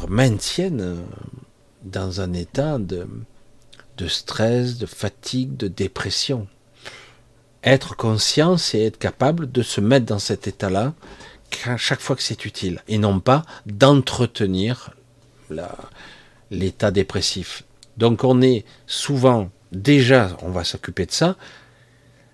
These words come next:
parasité au niveau du corps énergétique, ça se voit pas évidemment, hein, quand vous faites ça, euh, c'est pas quelque chose qui se voit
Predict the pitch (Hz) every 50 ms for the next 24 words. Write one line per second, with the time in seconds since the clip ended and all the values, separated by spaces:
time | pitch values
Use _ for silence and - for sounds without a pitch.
0 | _ _ - - 135 131 127 135 131 120 131 127 - 139 127 110 107 104 101 101
1 | 104 95 98 92 - - 101 90 90 90 92 92 90 90 85 95 90 - - 175
2 | 180 - - - - 73 90 82 76 85 95 98 - - 131 127 107 98 90 90
3 | 82 87 82 80 82 82 82 95 110 135 143 131 104 - 78 78 82 - - -
4 | 80 - - - 95 104 110 104 87 85 85 85 85 92 - - - - - _
5 | _ - - 78 73 - - - - - - - 87 - 95 - - - - 104
6 | - - - 95 90 90 90 104 123 131 127 110 98